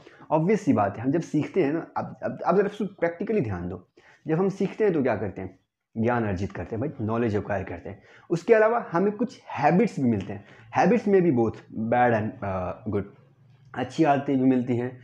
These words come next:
ख़राब आदतें भी मिलती हैं। एक एग्जांपल के तौर पे बात करूँ, कोई बच्चा कुछ सीखता है, जैसे कि वो पढ़ाई करना सीख रहा हो, बातें करना सीख रहा हो, सिंगिंग सीख रहा हो, तो ये तो अच्छी आदत है। लेकिन पता है ना, कुछ बच्चे स्मोकिंग करना भी सीख जाते हैं,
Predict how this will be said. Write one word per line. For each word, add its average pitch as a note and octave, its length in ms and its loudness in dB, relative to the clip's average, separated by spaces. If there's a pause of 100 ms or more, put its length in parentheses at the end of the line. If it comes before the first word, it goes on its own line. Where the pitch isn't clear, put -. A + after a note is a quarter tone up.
(240)
ख़राब G2+ 280 2
आदतें G2 320 0
भी G2 60 -4
मिलती F2+ 300 -6
हैं। F#2 120 -10 (380)
एक D3+ 60 0
एग्जांपल E3 420 2
के D3+ 80 2
तौर A2+ 180 0
पे G#2+ 80 -2
बात F#2 220 -4
करूँ, G#2 280 -8 (400)
कोई G3 120 4
बच्चा G#3 400 4 (420)
कुछ F#3 180 -4
सीखता E3+ 440 -2
है, A2 100 -4
जैसे C3 240 -4
कि D3 100 0
वो C#3 220 4
पढ़ाई B2+ 320 0
करना A#2 260 2
सीख G#2 240 -6
रहा G2 100 0
हो, F#2 260 -6 (300)
बातें A2+ 360 -2
करना A#2 200 0
सीख A2 180 -6
रहा A#2 100 0
हो, A#2 60 -4
सिंगिंग E3+ 380 4
सीख G#2 200 -4
रहा G#2 80 0
हो, G#2+ 60 -2
तो - 200 -4
ये A#3+ 80 4
तो A3+ 60 6
अच्छी E3 260 2
आदत G2+ 220 2
है। G2 160 -10
लेकिन D3+ 220 0
पता E3 140 -4
है - 40 -4
ना, D#3+ 60 0
कुछ D3+ 200 -4
बच्चे D3 380 -2 (420)
स्मोकिंग D#3 360 2
करना C#3 220 2
भी C3+ 80 2
सीख A2 260 -2
जाते G2 240 -2
हैं, F#2+ 220 -6